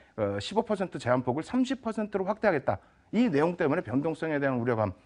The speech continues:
가지고 가시는데 오늘 짧게나마 변동성에 대해서 말씀을 드리고요. 그리고 이 방송 끝나자마자 교육방송을 통해서 변동성에 대해서 좀 자세히 설명을 드리도록 하겠습니다. 먼저 이제 그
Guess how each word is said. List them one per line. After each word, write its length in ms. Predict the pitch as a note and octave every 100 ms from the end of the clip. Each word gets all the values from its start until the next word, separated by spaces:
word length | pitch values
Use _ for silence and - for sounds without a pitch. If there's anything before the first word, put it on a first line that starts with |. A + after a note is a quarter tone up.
| -
가지고 260 | - A#2+ C3
가시는데 520 | G2 G#2+ A#2+ E3 G2 - - -
오늘 420 | E3+ B3+ C#3+ F3
짧게나마 520 | G#3 G3+ G#3+ G3+ F#3
변동성에 640 | F3+ C#3+ F3+ F#3+ F3+ E3
대해서 260 | C#3 B2+ C#3+
말씀을 320 | A2+ G#2+ C#3
드리고요. 400 | - E3 C#3+ F#2+ - -
그리고 220 | F3 F3
이 100 | C3+
방송 260 | D3 C#3+ D3
끝나자마자 800 | F#3 G#3+ G#3 F#3 B2 A#2 G#3+ B3 - _ _ _ -
교육방송을 560 | C3+ C#3+ B2+ A#2 A2
통해서 300 | A#2+ G#2 A#2+
변동성에 540 | C#3+ A2+ C3+ E3 C#3+ A#2
대해서 220 | G2+ G2+
좀 160 | G2+ F#2+
자세히 460 | G#2+ C3 F#2 C#3+ - -
설명을 340 | - B2+ A#2
드리도록 380 | G#2+ G#2+ G2 F2+
하겠습니다. 420 | A2 - F2+ E2 - - - -
먼저 240 | - B3 C#4
이제 160 | A#3
그 540 | G3+ F3+ E3+ D#3+ -